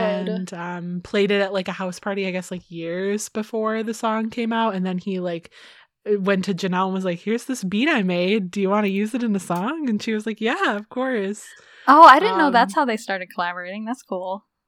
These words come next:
Speaker 1: No, I don't think that that was how they started. I think it was, like,
Speaker 2: Oh.
Speaker 1: since they were already collaborating, he's like, "Here's this beat I have."
Speaker 2: Oh.
Speaker 1: Um,
Speaker 2: That's fun.
Speaker 1: but, uh, yeah,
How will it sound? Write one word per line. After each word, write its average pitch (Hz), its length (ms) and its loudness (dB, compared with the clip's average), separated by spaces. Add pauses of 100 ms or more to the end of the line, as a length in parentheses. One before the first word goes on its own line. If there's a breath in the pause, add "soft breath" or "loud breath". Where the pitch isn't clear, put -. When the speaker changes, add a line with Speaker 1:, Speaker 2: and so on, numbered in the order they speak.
Speaker 1:
No, 226 200 4
I 226 80 8
don't 302 120 2
think 285 140 -2
that 226 60 -2
that 208 100 4
was 190 120 -4
how 220 100 0
they 190 100 -2
started. 165 360 -8
I 175 100 -4
think 196 220 -4
it 190 80 -2
was, 190 160 -4
like, 175 220 -2
Speaker 2:
Oh. 202 160 8
Speaker 1:
since 185 240 -6
they 190 120 -2
were 175 140 -6
already 175 240 -4
collaborating, 202 540 -4
he's 190 180 -10
like, 175 100 -8
"Here's 254 180 -18
this 165 120 -12
beat 214 240 -10
I 151 80 -10
have." 160 280 -14 (640 soft breath)
Speaker 2:
Oh. 180 40 0
Speaker 1:
Um, 180 400 0 (840 loud breath)
Speaker 2:
That's - 140 -18
fun. 185 200 2
Speaker 1:
but, 226 240 4
uh, 190 380 0 (100)
yeah, 226 200 -2